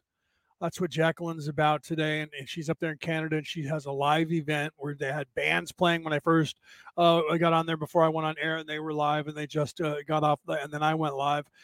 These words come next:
and they have another band that's there now, so they have music, uh, they have a fire pit, they have this stuff. That's just one place,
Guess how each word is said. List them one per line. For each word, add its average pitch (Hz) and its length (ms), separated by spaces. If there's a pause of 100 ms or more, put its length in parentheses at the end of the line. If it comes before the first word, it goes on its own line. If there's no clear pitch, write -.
(160)
and 175 120
they 180 40
have 170 120
another 165 180
band 160 380
that's - 160
there 160 200
now, 151 360
so 156 160
they 151 80
have 151 180
music, 156 520 (340)
uh, 151 260
they 156 140
have 147 240
a 147 160
fire 170 340
pit, 160 320
they 151 60
have 156 140
this 147 120
stuff. - 220
That's 175 200
just - 280
one 185 340
place, 196 640